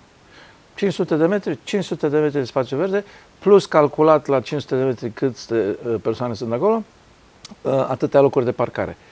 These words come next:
Uh, vreți să scăpăm de multe surse? Mai avem soluții multe, nu vi le spunem pe toate acum, pentru că sunt, uh, multe partide care vor să afle ce înseamnă The New Green Deal. De exemplu, trecerea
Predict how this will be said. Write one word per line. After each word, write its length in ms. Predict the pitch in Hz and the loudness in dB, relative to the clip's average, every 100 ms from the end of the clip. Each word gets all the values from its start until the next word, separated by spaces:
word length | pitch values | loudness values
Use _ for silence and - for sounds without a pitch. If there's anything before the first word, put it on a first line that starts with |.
| - - _ _ _ | -20 -20 _ _ _
Uh, 100 | - 113 113 110 107 110 - 110 98 | -6 -2 -2 0 0 -2 -4 -8 -4
vreți 320 | 117 123 - | 2 2 2
să 120 | 123 | -2
scăpăm 480 | 113 - 104 139 135 | -2 -2 0 0 0
de 80 | 113 | -2
multe 280 | 123 131 117 | -4 -4 -6
surse? 460 | - 185 - 147 - | -2 -4 -2 -4 -4
Mai 280 | 110 117 | -6 -2
avem 300 | 135 180 226 | -2 2 0
soluții 500 | 160 127 113 107 - | 0 -2 -2 -2 -4
multe, 400 | 117 190 165 - | -4 -2 -2 -2
nu 140 | 113 160 | -4 -2
vi 120 | 143 | -2
le 120 | 107 | -2
spunem 340 | 104 - 107 98 | -4 -6 -8 -6
pe 120 | 104 | -8
toate 320 | 92 104 - | -6 -8 -6
acum, 240 | 85 156 | -10 -8
pentru 300 | 160 147 131 | -4 -4 -4
că 180 | 127 120 | -6 -6
sunt, 420 | 107 - 110 98 - | -6 -6 -10 -10 -10
uh, 60 | 95 | -10
multe 340 | 104 101 92 92 | -8 -10 -10 -10
partide 480 | 92 90 113 101 101 - - - _ | -10 -8 -6 -6 -8 -14 -20 -20 _
care 320 | - 98 101 98 | -10 -6 -6 -4
vor 160 | 107 104 | -4 -4
să 140 | - | -6
afle 520 | 98 95 101 95 92 - | -8 -8 -10 -8 -10 -10
ce 100 | 95 | -12
înseamnă 320 | 85 104 95 | -12 -12 -12
The 260 | 95 98 | -12 -10
New 140 | 104 107 | -8 -8
Green 260 | 95 101 98 | -6 -8 -6
Deal. 220 | 104 92 - - - - | -6 -8 -10 -20 -20 -16
De 80 | - | -10
exemplu, 300 | 120 175 180 | -4 0 0
trecerea 720 | 139 185 190 - 151 143 127 | 2 2 2 2 4 4 0